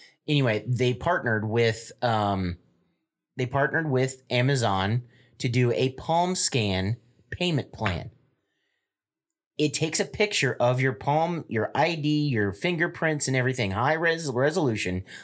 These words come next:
I have videos of it, and it's going viral on TikTok right now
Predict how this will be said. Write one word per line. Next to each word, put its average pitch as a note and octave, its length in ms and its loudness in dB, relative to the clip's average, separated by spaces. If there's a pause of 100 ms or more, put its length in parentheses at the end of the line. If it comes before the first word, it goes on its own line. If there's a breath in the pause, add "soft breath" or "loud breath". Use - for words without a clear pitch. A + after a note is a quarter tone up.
I - 80 2
have D#4 100 2
videos B2+ 520 0
of E2+ 80 0
it, - 280 -8
and C3+ 160 2
it's C3+ 220 0 (280 loud breath)
going E3 220 0
viral C#3 300 2
on G2 120 -2
TikTok F#2+ 420 -4
right D2+ 160 -4
now C2+ 240 -8